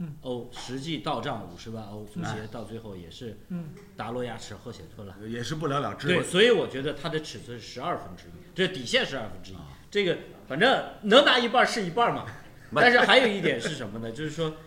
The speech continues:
Speaker 1: 就这个咱们这个更上一层楼节目之前说过的，
Speaker 3: 哎。
Speaker 1: 就是在随着限薪线投入这几个帽儿一下来之后，
Speaker 3: 对。
Speaker 1: 你这些大牌外援都走了，整个联赛的价值你会缩水。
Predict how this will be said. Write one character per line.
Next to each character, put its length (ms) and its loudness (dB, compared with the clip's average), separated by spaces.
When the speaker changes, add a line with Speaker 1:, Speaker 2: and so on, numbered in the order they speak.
Speaker 1:
就 100 -2
这 120 -6
个 160 -4
咱 160 -8
们 80 -8
这 140 -4
个 240 -4
更 160 -8
上 160 -6
一 20 -10
层 140 -8
楼 100 -6
节 140 -10
目 140 -10
之 160 -12
前 260 -12
说 220 -6
过 180 -8
的， 80 -14
Speaker 3:
哎。 240 -14
Speaker 1:
就 60 -12
是 180 -12
在 220 -6
随 260 -10
着 100 -8
限 300 -8
薪 300 -10
线 240 -4
投 300 -12
入 240 -8
这 120 -10
几 220 -14
个 80 -8
帽 160 -2
儿 200 0
一 120 -8
下 280 -2
来 120 -4
之 180 -8
后， 200 -2
Speaker 3:
对。 120 2
Speaker 1:
你 160 -4
这 120 -2
些 200 -2
大 180 -4
牌 140 -2
外 160 4
援 120 0
都 140 -4
走 320 -6
了， 240 2
整 180 -2
个 120 0
联 200 -4
赛 200 -6
的 100 -4
价 220 -2
值 140 -6
你 100 -8
会 160 -10
缩 180 -6
水。 180 -12